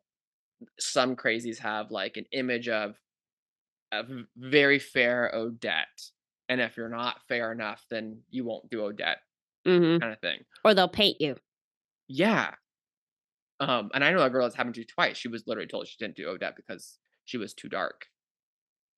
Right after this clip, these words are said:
Speaker 1: Because of
Speaker 2: Hmm.
Speaker 1: the image in the pe-, people's head. But, like, the hair color thing, but that's also, like, uh, my friend Emmy was told once, like, she had to, like, darken her hairline because it didn't look, like, into her hair,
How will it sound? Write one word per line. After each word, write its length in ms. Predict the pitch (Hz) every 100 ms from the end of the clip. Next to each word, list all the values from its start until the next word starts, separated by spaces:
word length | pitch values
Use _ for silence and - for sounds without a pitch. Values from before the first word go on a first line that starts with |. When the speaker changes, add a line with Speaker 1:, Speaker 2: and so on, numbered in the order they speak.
| _ -
Speaker 1:
Because 260 | 120 135
of 60 | 180
Speaker 2:
Hmm. 40 |
Speaker 1:
the 120 | 170
image 260 | 120 113 104
in 40 |
the 60 | 110
pe-, 160 | - 107
people's 340 | - - 117
head. 240 | 101 71 - _
But, 120 | 143
like, 280 | 139 127 - _ _ _
the 80 | 135
hair 180 | 147 190
color 240 | 196 143
thing, 240 | 127 120 -
but 140 | 123 170
that's 180 | 240 240
also, 260 | 240 240
like, 400 | 226 180 156 - _
uh, 400 | 131 127 117 101 - _ _ _
my 140 | 139
friend 240 | 147 156 135
Emmy 320 | 127 156 170
was 140 | 165
told 240 | 160 160 147
once, 280 | 160 160 -
like, 240 | 127 117 _ - -
she 160 | 135
had 260 | 131 135 143
to, 80 | 143
like, 280 | 117 107 _ _ 127
darken 420 | 131 123 135 131
her 200 | 120 107 - -
hairline 680 | 120 113 123 135 156 170 180
because 360 | 165 - 131 120
it 100 | -
didn't 200 | 123 131
look, 260 | 123 120 101 _ _ _ _ _ _ _ _
like, 260 | 131 117 - _ _ _ _ _ _ _ _ -
into 280 | 147 156 160
her 160 | 147
hair, 380 | 151 139 139 135